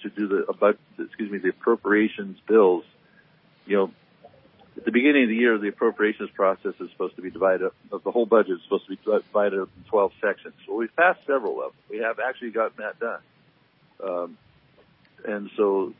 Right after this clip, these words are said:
the rest of them, they're trying to lump together. The, there's six to go. They want, they want to lump together into two different packages. Well, that'll work okay, I guess. I'd like to do them one at a time and have a real, but if we can find an acceptable way to take those six separate,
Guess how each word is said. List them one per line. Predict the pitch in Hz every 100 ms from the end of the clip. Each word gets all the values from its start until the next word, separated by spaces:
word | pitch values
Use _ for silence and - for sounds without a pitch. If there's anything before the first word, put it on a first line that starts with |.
| -
the | 107
rest | 127 127 113
of | 104
them, | 104 95
they're | 95
trying | 113 107
to | 98
lump | 101 -
together. | 101 104 95 92
The, | 87 85 80
there's | 92 87 -
six | 147 -
to | 113
go. | 110 101 95 _ _ _ _ -
They |
want, | 101 101 -
they | 98
want | 95 95
to |
lump | 95 98
together | - 95 98 90 87
into | 87 98 -
two | 107
different | 92 - -
packages. | 110 101 - 82 - -
Well, | - 131
that'll | 147 151
work | 113 95 - 101
okay, | 90 - 95 87 92
I |
guess. | 87 95 - 95
I'd | 104
like | 107
to | 101
do | 104
them | 92
one | 101 104
at | 92
a | 90
time | 90 92 92
and |
have | 95 90
a |
real, | 92 95 87 _ _ _ _ _
but | 104 104
if | -
we | 110
can | 104 95
find | - 110 101
an | 92
acceptable | - 101 95
way | 101 98
to |
take | - 101 -
those | 87 -
six | - - - _ _ _ _ _ _ _ _ _ _ - -
separate, | 113 98 98 92